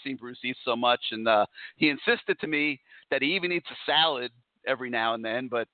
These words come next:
uh, you know, I, I don't, I don't know if I believe him on that one. But, uh, you know, so, um, we're gonna bring him on here. I'm looking for him in the queue. I know, I know he's here somewhere. And, um, and then we're also gonna be joined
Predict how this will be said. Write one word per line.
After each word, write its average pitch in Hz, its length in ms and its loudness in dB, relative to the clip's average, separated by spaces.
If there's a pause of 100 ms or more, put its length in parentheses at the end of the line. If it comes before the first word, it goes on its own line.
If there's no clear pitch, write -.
uh, 107 340 6 (420)
you 123 120 -4
know, 110 120 4
I, 110 280 4
I - 20 4
don't, 131 160 0
I 131 80 4
don't 135 120 2
know 123 260 0
if 113 280 -4
I 110 120 4
believe 110 340 -4
him 110 120 -4
on 104 120 0
that 110 220 2
one. 98 260 -10
But, 95 260 -2
uh, 95 320 4 (680)
you 113 100 2
know, 101 240 6
so, 110 320 2
um, 107 360 4 (460)
we're 127 140 -4
gonna 117 140 -4
bring 127 180 -2
him 123 100 0
on 120 160 4
here. 123 160 2
I'm 110 100 2
looking 123 300 -6
for 120 200 0
him 113 100 -2
in 104 80 -6
the 95 80 -12 (160)
queue. 135 260 -2
I 107 60 2
know, 113 340 -2
I 113 80 2
know 120 160 0
he's 117 180 -6
here 117 220 -2
somewhere. 110 420 0 (520)
And, 107 280 4
um, 110 300 6
and 120 140 2
then 143 80 2
we're 135 160 4
also 220 180 0
gonna 156 160 -2
be 127 100 -6
joined 117 440 -4